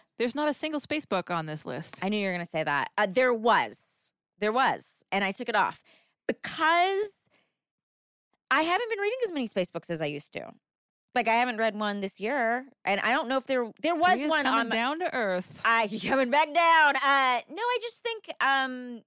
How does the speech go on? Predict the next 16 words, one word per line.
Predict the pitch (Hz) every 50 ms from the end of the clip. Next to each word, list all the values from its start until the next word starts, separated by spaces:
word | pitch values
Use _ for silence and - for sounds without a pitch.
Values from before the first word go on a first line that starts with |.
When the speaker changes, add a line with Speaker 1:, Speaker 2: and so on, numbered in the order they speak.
| _ _ _ _ _ _ _ _ _ _ _ _ -
Speaker 2:
I | -
don't | 440 494 523 453
know. | 226 175 -
There's | 269 294 247
definitely | 392 480 - 508 466 -
sci-fi, | - 240 208 226 233 - 269 269
but | 262 - 240 -
my | 240 240
sci-fi | 240 - 240 220 233 269 254
has | 247 254
been | 226 233 226 208
leaning | 202 208 208 208 202 196
much | 196 196 - -
more | 196 190 185
towards, | - _ - 185 180 175 180 -
like, | 185 180 170 165 160 - -